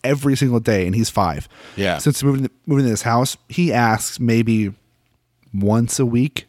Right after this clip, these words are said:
Speaker 1: to play Xbox or less.
Speaker 2: Oh, that's good.
Speaker 1: He just, I mean, I can't keep him and Tegan in the house. They go from school, they're outside playing on bikes with their friends,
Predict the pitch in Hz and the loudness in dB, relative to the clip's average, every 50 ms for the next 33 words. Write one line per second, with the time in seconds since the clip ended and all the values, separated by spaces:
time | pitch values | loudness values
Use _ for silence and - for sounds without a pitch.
0 | _ - - 151 170 156 156 - - 180 - - - - - 117 110 110 127 - | _ -10 -6 -2 -2 -2 -2 -2 -4 -4 -4 -4 -6 -4 -2 0 2 2 2 0
1 | - - - - _ _ - 127 127 107 110 117 - - 185 139 87 71 - - | 0 -2 -6 -8 _ _ 0 0 2 2 2 0 0 0 0 0 0 -2 -4 -14
2 | _ _ _ - - _ - _ - - 160 175 170 - - - 113 - _ - | _ _ _ -20 -20 _ -20 _ -2 0 2 2 2 0 -2 -8 -12 -14 _ -4
3 | 135 139 127 110 95 90 _ _ - - 160 185 - - 208 175 - - - 165 | 0 0 0 0 0 -4 _ _ -4 -2 -2 -2 0 0 -2 -2 -2 -2 -2 -2
4 | 139 - - 147 131 123 117 - - 127 117 117 - 107 104 95 85 87 117 107 | -2 0 0 0 2 0 0 0 -2 0 0 0 0 0 0 0 0 0 0 -2
5 | 87 - - _ _ _ - 139 147 165 170 - 147 131 120 - - 131 139 147 | -2 -2 -6 _ _ _ -2 0 2 2 0 0 0 -2 -2 -2 -2 0 0 0
6 | 117 123 120 123 113 - - 127 110 101 - - 117 107 101 98 92 92 87 98 | 0 0 0 0 0 0 0 0 0 0 0 -2 -2 0 0 0 0 0 0 0
7 | 101 95 - - - 85 - 95 82 78 78 - - | -2 -2 -4 -6 -6 -6 -4 -4 -4 -4 -6 -8 -10